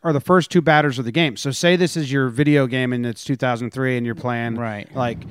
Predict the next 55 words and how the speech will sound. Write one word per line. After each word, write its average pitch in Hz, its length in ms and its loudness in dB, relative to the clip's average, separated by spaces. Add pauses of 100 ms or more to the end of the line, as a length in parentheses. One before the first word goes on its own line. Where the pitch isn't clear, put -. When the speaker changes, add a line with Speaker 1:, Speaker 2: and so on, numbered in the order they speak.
(180)
Speaker 1:
Tony 131 240 0
Hawk 127 320 2
and 117 60 -12
you're 117 100 -10
trying 120 320 -8
to, 117 60 -8
like, 110 180 -8
get 123 160 -6
the 113 80 -10
high 113 240 -6
point, 107 420 -10
right? 107 220 -8
Speaker 2:
Sure. 117 300 -4 (100)
Speaker 1:
And 131 140 -6
you 123 80 -6
fuck 139 260 -4
up 135 100 -6
your 127 100 -8
first 131 300 -2
two 131 120 2
tricks. - 520 0 (340)
Speaker 2:
Yeah. 107 120 -12
Speaker 1:
Quick 262 260 8
restart? 196 760 2
Speaker 2:
Yeah. 107 140 -2
Speaker 1:
They 170 180 12
don't 247 160 10
even 110 240 2
count. 160 420 2 (140)
Speaker 2:
No. 107 260 -14 (400)
Speaker 1:
S-, - 220 -14
then 143 260 4
the 175 80 6
game 123 300 0
started 214 360 6
for 233 120 6
Germán? 254 260 4
Speaker 2:
Well, 294 120 8
you 190 180 4
jinxed 143 480 0
him. - 360 -14 (140)
Speaker 1:
Well, 214 200 2
the 233 80 -2
game 226 260 6
started 202 400 6
for 190 140 2
Germán 143 320 4
Speaker 2:
You 123 60 2
know 120 120 -4
Speaker 1:
after 147 320 0
Speaker 2:
that. 143 60 -2
Speaker 1:
the - 60 -8
first 139 240 0
two 147 100 -2
batters. 110 460 -4